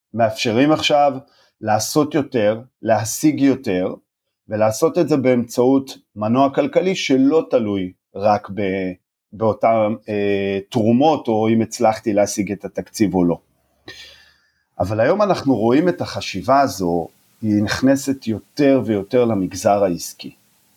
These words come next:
וכדי להסביר את זה למה, אה, אני, אני רגע אשתף אותך במה זה המציאות של חדשנות עסקית חברתית במגזר העסקי. זו מציאות שמדברת על, למשל, בממוצע,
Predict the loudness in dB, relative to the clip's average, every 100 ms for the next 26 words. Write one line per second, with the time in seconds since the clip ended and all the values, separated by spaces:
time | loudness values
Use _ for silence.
0 | _ _ _ _ _ _ -20 -20 -8 -2
1 | 0 2 2 2 2 0 -2 -6 -6 0
2 | 2 2 2 2 2 2 2 2 4 2
3 | 2 -4 _ _ _ _ _ _ _ _
4 | _ -8 -4 -4 -4 -6 -6 -6 -4 -2
5 | 0 0 -2 -4 _ _ _ -2 2 2
6 | 2 0 0 0 -2 0 0 0 2 4
7 | 2 2 2 2 0 -4 0 2 0 0
8 | -2 0 -2 2 2 2 0 -4 -6 -2
9 | 0 0 0 0 0 -4 _ _ -2 0
10 | 0 0 2 4 2 -2 -10 -16 -16 _
11 | _ _ _ _ _ _ -2 2 2 2
12 | -2 0 0 2 2 0 2 2 2 0
13 | -2 0 0 0 0 -2 0 0 2 0
14 | -2 -4 0 0 -2 -6 -2 0